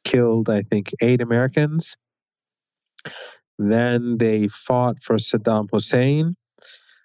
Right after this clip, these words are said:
Then they turned out to be a cult. Some of them burned themselves alive in Western capitals in different protests. That sounds like the sort of people that the U S government would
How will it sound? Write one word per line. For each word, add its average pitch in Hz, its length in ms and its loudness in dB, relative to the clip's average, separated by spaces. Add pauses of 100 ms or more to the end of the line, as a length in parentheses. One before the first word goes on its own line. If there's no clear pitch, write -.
(440)
Then 120 840 2 (520)
they 113 540 2 (100)
turned 113 240 0
out 104 200 0
to 120 100 0
be 107 480 2 (100)
a 101 120 2
cult. 117 500 0
Some 110 300 0
of 113 140 2
them 110 280 0 (640)
burned 120 300 4
themselves 110 580 0
alive 107 600 2
in 107 160 -2
Western 110 340 0
capitals 107 680 0
in 101 100 0
different 101 320 -2
protests. 139 600 0 (540)
That 175 220 2
sounds 185 560 0
like 143 280 0
the 139 100 2
sort 123 320 0
of 117 180 -2
people 113 460 2
that 110 260 0
the 113 120 2
U 104 100 4
S 101 100 -4
government 98 380 0
would 101 280 0